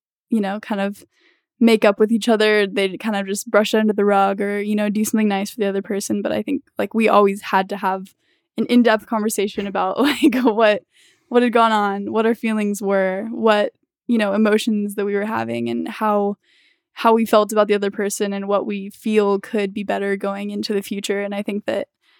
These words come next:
I appreciated that because it helped me, like, actually learn and grow and not,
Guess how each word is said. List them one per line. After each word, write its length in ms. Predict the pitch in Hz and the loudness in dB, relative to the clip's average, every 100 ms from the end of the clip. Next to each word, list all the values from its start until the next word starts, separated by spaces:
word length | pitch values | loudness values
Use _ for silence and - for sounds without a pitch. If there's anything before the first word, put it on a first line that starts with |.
| _ - | _ 0
I 100 | 226 | 2
appreciated 520 | 233 233 240 226 208 | 4 2 4 2 4
that 240 | 214 214 214 | 4 2 0
because 320 | 220 208 226 | -2 -2 0
it 80 | 220 | 2
helped 180 | 214 | 2
me, 120 | 214 208 | 2 -2
like, 140 | 196 | -2
actually 360 | 202 196 - 208 | 0 0 0 -2
learn 240 | 202 196 | -2 -6
and 100 | 196 | -4
grow 340 | 196 196 196 220 | 0 0 0 -2
and 140 | 226 | -2
not, 240 | 208 202 | -2 -2